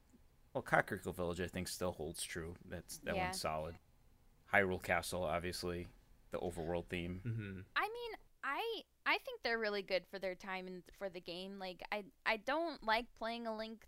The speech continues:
Speaker 2: to the Past very much, but I definitely like when you're moving through the screens and you get to a certain area and the theme changes and you know it. And I think they sound really good. I don't know what Andy's talking about. <laughs>
Speaker 3: Um,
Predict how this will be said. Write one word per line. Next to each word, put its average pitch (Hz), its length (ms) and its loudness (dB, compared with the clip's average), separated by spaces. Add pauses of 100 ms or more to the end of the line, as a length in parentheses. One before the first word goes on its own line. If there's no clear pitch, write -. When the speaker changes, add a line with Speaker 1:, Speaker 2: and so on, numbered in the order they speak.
Speaker 2:
to 247 80 -8
the 233 80 -8
Past 240 360 -2
very 254 200 0
much, 262 340 0
but 233 100 -2
I 220 100 0
definitely 247 400 -4
like 214 240 -4
when 202 100 -6
you're 190 140 -6
moving 196 440 -6
through 185 140 -12
the 185 80 -14
screens 185 420 -6
and 185 100 -8
you 180 80 -8
get 175 220 -6
to 175 100 -10
a 170 40 -10
certain 180 320 -10
area 170 300 -4
and 170 140 -6
the 170 60 -8
theme 185 280 -10
changes 190 480 -6 (280)
and 185 180 -6
you 180 80 -6
know 180 260 -2
it. 214 200 -4 (320)
And 190 140 -2
I 196 60 0
think 381 200 -8 (100)
they 269 80 -2
sound 269 300 -2
really 269 240 -2
good. 254 220 -2 (600)
I - 60 2
don't 330 180 2
know 302 80 2
what 294 140 0
Andy's 294 300 -2
talking 320 340 2
about. - 300 -4
<laughs> 233 60 -6 (2250)
Speaker 3:
Um, 139 200 2